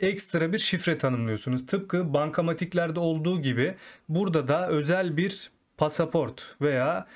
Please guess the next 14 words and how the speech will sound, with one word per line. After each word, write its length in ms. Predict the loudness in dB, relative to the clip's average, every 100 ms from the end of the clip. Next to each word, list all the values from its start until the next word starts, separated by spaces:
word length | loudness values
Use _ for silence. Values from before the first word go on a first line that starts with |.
| -20 -20 _ -2
bir 340 | 0 0 -6
şifre 480 | -6 -2 0 0 0
tanımlayacağız. 840 | 2 2 2 2 2 2 0 0 -2
Bu 80 |
şifreyi 460 | 0 -2 0 0 0
kimseye 360 | -2 -2 0 0
söylemezseniz 760 | 0 2 2 0 0 -2 -2
iyi 200 | -2 0
olur. 260 | 2 2 -2
Çünkü 300 | -2 -2 -2
kartı 360 | 0 0 2 0
eline 260 | 2 2
geçirdiği 500 | 2 0 0 0 0
zaman 360 | 2 2 0 -4